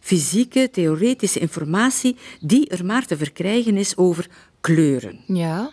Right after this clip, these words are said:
Speaker 2: oké.
Speaker 1: Maar Mary is een achromaat. Dat wil zeggen, ze heeft helemaal geen kleurenzicht.
Speaker 2: Oh.
Speaker 1: Want die signalen, die worden niet verwerkt door haar hersenen. Dus voor Mary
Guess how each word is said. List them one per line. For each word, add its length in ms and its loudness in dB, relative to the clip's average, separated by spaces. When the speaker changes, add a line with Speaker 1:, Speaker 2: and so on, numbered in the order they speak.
Speaker 2:
oké. 480 -8
Speaker 1:
Maar 600 -2
Mary 500 2
is 160 -6
een 100 -8
achromaat. 760 0
Dat 120 -6
wil 140 0
zeggen, 360 0
ze 100 -2
heeft 140 -4
helemaal 600 2
geen 380 2
kleurenzicht. 920 -2
Speaker 2:
Oh. 240 -2
Speaker 1:
Want 260 -2
die 80 0
signalen, 640 0
die 140 2
worden 280 -2
niet 160 4
verwerkt 500 -4
door 100 -2
haar 160 -4
hersenen. 460 -6
Dus 160 0
voor 180 -4
Mary 440 2